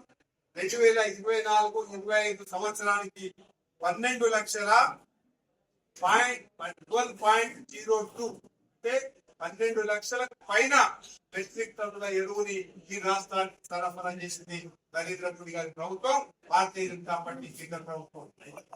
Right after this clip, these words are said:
అంటే అసమర్థంగా సప్లై చైన్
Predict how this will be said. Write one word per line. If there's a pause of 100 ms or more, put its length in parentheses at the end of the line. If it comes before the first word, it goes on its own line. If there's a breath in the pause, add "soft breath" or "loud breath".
(340)
అంటే (580)
అసమర్థంగా (500)
సప్లై (140)
చైన్